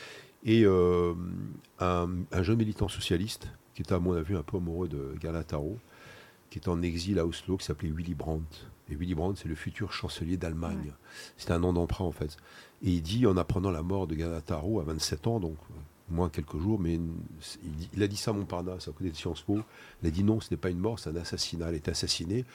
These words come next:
Speaker 1: non pas par les fascistes, mais par le N K V D, c'est-à-dire les services secrets soviétiques qui étaient là, euh, aussi pour, euh, éliminer les non-staliniens.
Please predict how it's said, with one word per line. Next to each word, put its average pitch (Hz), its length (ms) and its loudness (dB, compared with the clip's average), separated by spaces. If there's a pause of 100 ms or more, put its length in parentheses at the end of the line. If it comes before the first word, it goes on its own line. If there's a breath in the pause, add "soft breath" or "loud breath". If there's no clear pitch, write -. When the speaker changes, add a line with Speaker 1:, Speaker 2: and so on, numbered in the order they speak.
(240 loud breath)
Speaker 1:
non 98 100 2
pas 120 120 8
par 90 140 4
les 82 40 6
fascistes, 85 480 -4
mais 85 60 -6
par 80 200 -6
le 76 260 -2
N 78 80 -4
K 78 120 -8
V 80 120 -2
D, 82 160 -6 (400 loud breath)
c'est-à-dire 80 320 0
les 76 240 0
services 90 260 2
secrets - 280 -2
soviétiques 76 460 0
qui - 80 2
étaient 80 180 2
là, 92 200 6
euh, 71 320 4 (300)
aussi 95 380 0
pour, 80 280 0
euh, 80 100 2
éliminer 85 440 2
les 82 100 2
non-staliniens. 82 640 -2